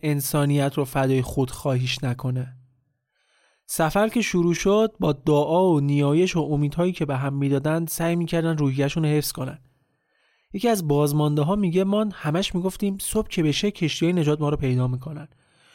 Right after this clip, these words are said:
یا قایق‌های نجات تا الان قطعاً رسیدن به یه جای امن، می‌تونن براشون کمک بفرستن.» سعی می‌کردن به هم دیگه القا کنن که امشب رو بگذرونن، فردا دیگه همه چی درست شده. ولی کلک از همون شب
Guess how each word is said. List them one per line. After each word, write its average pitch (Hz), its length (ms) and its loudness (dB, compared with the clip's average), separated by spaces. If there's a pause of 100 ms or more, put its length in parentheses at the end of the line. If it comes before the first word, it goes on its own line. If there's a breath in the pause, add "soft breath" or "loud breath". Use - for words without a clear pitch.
(180 soft breath)
یا 160 100 4
قایق‌های 170 480 2
نجات 196 420 2
تا 190 180 0
الان 202 200 2
قطعاً 208 560 0
رسیدن 202 360 -2
به 202 80 0
یه 202 120 2
جای 202 320 2
امن، 139 280 -2 (520 soft breath)
می‌تونن 214 240 0
براشون 180 420 2
کمک 151 380 0
بفرستن.» 143 540 -8 (800 soft breath)
سعی 233 280 -4
می‌کردن 233 500 2
به 190 100 2
هم 170 160 2
دیگه 196 380 0
القا 170 480 2
کنن 185 380 0
که 180 400 0
امشب 170 360 0
رو 226 140 4
بگذرونن، 151 840 2
فردا 175 460 -4
دیگه 190 220 0
همه 175 200 0
چی 196 120 -4
درست 156 360 0
شده. 147 300 -8 (840)
ولی 214 200 0
کلک 180 720 0
از 160 180 -2
همون 220 280 -2
شب 202 420 0